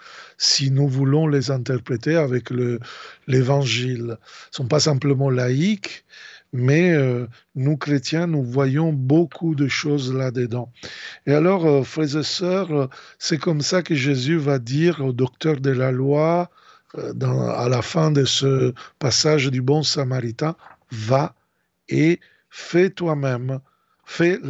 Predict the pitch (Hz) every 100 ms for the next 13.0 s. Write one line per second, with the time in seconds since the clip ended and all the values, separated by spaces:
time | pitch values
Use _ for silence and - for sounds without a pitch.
0 | 143 - 131 123 117 - 151 165 147 135
1 | 127 - - _ _ - - 58 57 55
2 | 55 53 - - - 50 117 107 101 107
3 | 110 117 117 131 147 120 117 - - -
4 | - _ - - - - 185 202 202 -
5 | 196 - 175 151 147 120 98 90 76 _
6 | _ _ 107 127 110 110 - _ - -
7 | - - 139 135 135 156 151 147 143 160
8 | 143 147 147 160 143 143 151 139 165 160
9 | 151 156 135 160 233 247 - 160 131 -
10 | - - 151 135 139 131 127 127 - 151
11 | 156 143 151 160 147 131 143 143 151 143
12 | 135 143 131 143 139 147 160 139 135